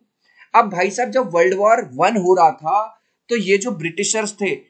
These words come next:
हमारे जवानों को जबरदस्ती लड़ाई में भेज रहे थे, तो गलत काम कर रहे थे कि नहीं कर रहे थे?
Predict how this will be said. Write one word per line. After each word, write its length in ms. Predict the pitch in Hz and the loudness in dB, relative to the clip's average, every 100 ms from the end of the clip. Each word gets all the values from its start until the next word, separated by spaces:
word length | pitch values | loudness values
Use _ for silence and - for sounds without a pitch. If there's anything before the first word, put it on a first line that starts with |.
| _ - | _ -2
हमारे 420 | 165 160 165 214 | 0 2 2 2
जवानों 460 | 208 175 175 180 196 | 0 2 2 2 -2
को 180 | 208 226 | -2 -4
जबरदस्ती 760 | 160 185 214 196 185 185 220 | 0 2 2 0 -2 -6 -4
लड़ाई 320 | 214 175 175 185 | 0 4 4 2
में 160 | 185 | -4
भेज 180 | 147 139 | -4 -4
रहे 120 | 143 | -6
थे, 120 | 139 | -10
तो 260 | - _ 151 | -16 _ -8
गलत 280 | 147 165 165 | -4 -4 -2
काम 140 | 175 175 | -4 -2
कर 160 | 170 | -2
रहे 120 | 170 | -2
थे 120 | 180 185 | -4 -6
कि 120 | 180 | -6
नहीं 160 | 175 | -8
कर 140 | 175 165 | -10 -12
रहे 120 | 160 | -12
थे? 140 | - | -18